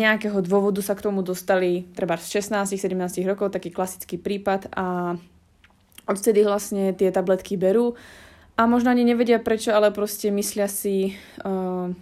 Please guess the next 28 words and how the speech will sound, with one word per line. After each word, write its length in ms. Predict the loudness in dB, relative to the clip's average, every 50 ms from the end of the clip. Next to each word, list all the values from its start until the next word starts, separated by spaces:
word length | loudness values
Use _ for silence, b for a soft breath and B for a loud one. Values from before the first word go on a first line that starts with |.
| -10
že 240 | -8 -6 -2 -2 -2
to 240 | -2 0 0 0 0
pomôže 560 | 2 2 2 4 4 4 4 4 2 2 2
alebo 320 | 2 2 2 2 2 0 -2
to 160 | -4 -2 0
vyrieši 400 | 2 2 4 4 2 0 -2 -6
ich 160 | -6 -6 -4
problém, 320 | -2 0 0 2 2 0
ktorý 320 | 0 0 0 2 2 2 2
mali, 400 | 2 0 0 0 0 -2 -4 -6 B B B B B B B B -2
alebo 400 | 0 2 4 4 4 4 2 2
jednoducho 960 | 2 2 2 2 2 2 2 0 0 -2 -2 0 0 0 0 0 -2 -4 -8 B B B B B B -2
im 80 | 2
to 100 | 2 4
pomôže 380 | 4 4 2 2 2 0 -2 -2
v 80 | -2
tom, 100 | -2 -2 -2 -2
že 80 | -2
nechcú 320 | -4 -4 -4 -6 -8 -8 -8
vlastne 240 | -8 -8 -8 -6
otehotnieť 640 | -6 -4 0 0 0 0 0 -2 -2 -2 -4 -4 -4 -4
a 80 | -8
podobne. 640 | -8 -6 -6 -4 -2 -4 -2 -2 -2 -4 -4 -4 B B B B B B B B 0
Najhorší 320 | 2 2 2 2 0 0
problém 320 | 2 2 2 4 2 2
je 80 | 0 0
v 80 | 0 0
tom, 160 | 2 2